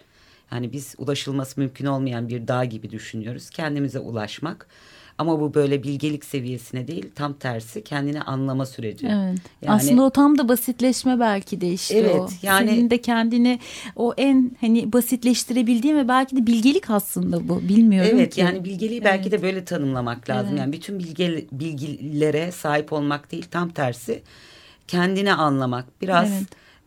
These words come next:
Speaker 1: e, bedenin dışına çıkıp yukarıdan bakıp niye öfkelendim, neden kızdım, neden mutlu oldum, neden sevilmeye ihtiyaç duyuyorum, eksiklerim nedir, fazlalarım ne-, nedir,
Speaker 2: Hı hı.
Speaker 1: karşımdaki kişiye böyle davranırsam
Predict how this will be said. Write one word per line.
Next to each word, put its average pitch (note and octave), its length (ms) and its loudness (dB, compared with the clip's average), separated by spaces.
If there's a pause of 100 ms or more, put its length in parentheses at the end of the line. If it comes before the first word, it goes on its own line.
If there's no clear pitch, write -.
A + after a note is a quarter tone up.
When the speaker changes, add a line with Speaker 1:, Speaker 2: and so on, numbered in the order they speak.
(560)
Speaker 1:
e, D3 60 -8
bedenin F#3 340 0
dışına F3 280 -2
çıkıp - 440 -12
yukarıdan D#3+ 640 0
bakıp D#3 460 -6 (360)
niye F#3+ 200 0
öfkelendim, D3 760 -2 (120)
neden E3 360 -2
kızdım, D#3 560 -6
neden D#3+ 300 2
mutlu F3+ 360 -2
oldum, C3+ 380 -2
neden D#3+ 280 0
sevilmeye C#3+ 560 -2 (320)
ihtiyaç D#3 560 -4
duyuyorum, D3 520 -2 (400)
eksiklerim F#3 720 -6
nedir, F3 540 -6
fazlalarım F3 680 -4
ne-, E3 140 -2 (300)
nedir, D3 440 -6 (100)
Speaker 2:
Hı G#3+ 60 -8
hı. G#3 80 -4
Speaker 1:
karşımdaki F#3+ 600 -4
kişiye F#3+ 400 -6
böyle F#3 280 -4
davranırsam G3 720 -2